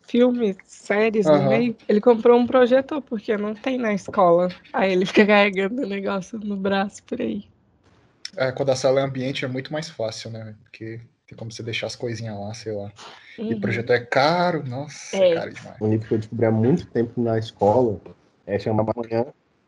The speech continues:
Speaker 3: Amanhã Será o Deserto. É muito bom ele. E
Speaker 2: Uhum.
Speaker 3: aí, você começa ele, você não entende muito bem do que, que ele tá falando. Depois, tipo, lá pro meio, pro final, você entende que, tipo assim, é, eles vivem, tipo, numa cúpula de,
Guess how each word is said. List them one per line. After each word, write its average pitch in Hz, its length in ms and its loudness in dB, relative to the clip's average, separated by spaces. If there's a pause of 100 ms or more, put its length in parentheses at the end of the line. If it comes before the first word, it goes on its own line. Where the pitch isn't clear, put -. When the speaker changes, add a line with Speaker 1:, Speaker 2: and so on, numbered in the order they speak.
Speaker 3:
Amanhã 113 640 0
Será 131 280 0
o 120 60 0
Deserto. 123 540 -4
É 92 80 -10
muito 107 240 -4
bom 120 180 0
ele. 101 320 0
E 110 280 6
Speaker 2:
Uhum. 117 40 10
Speaker 3:
aí, 120 440 6 (100)
você - 180 2
começa 143 440 2 (100)
ele, 147 260 2
você 143 160 -2
não 143 120 0
entende 143 420 -2
muito 139 260 -4
bem 127 220 0
do - 80 -4
que, 135 100 -2
que 127 80 -4
ele 131 120 -4
tá 135 160 2
falando. 139 500 -2 (140)
Depois, 170 720 6
tipo, 117 220 -10
lá 120 120 2
pro 147 160 -6
meio, 131 300 0
pro 135 160 -8
final, 123 320 0
você 135 220 0
entende 127 400 0
que, 131 120 -6
tipo 139 280 -4
assim, 120 420 -2 (240)
é, 104 380 -2 (160)
eles 113 180 0
vivem, 135 340 6
tipo, 147 240 -4
numa 175 220 4
cúpula 170 580 0
de, 117 360 0